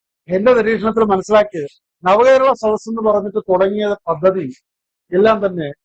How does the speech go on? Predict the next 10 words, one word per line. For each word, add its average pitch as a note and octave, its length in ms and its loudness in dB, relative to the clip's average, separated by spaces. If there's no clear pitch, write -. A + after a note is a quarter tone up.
ഒരു A#3 160 0
ഇൻഡസ്ട്രീസ് A#3+ 800 -2
മിനിസ്റ്ററുടെ A3 460 -2
കീഴിൽ F#3+ 440 2
തട്ടുകട C#4 440 2
സംസ്കാരമാണ് G#3 760 0
ഉണ്ടായത്. C3 440 -14
തട്ടുകട C#4+ 500 0
ഇൻഡസ്ട്രീസ് A#3+ 720 -2
ആയിട്ടാണ് G3 540 0